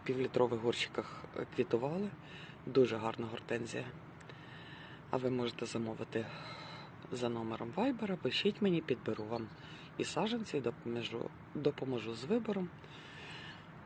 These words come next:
Чудові рослини, які дуже вдячно квітують деякі сорти до ста п'ятдесяти днів.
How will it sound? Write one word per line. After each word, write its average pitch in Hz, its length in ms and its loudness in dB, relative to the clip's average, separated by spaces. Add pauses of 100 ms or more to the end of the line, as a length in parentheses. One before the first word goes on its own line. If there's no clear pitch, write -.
(240)
Чудові 127 420 8
рослини, 226 540 4 (960)
які 139 220 8
дуже 127 260 6
вдячно 156 540 6 (520)
квітують 156 640 6 (680)
деякі 131 320 10
сорти 170 460 6 (140)
до 135 60 10
ста 131 220 6
п'ятдесяти 120 600 4
днів. 110 240 4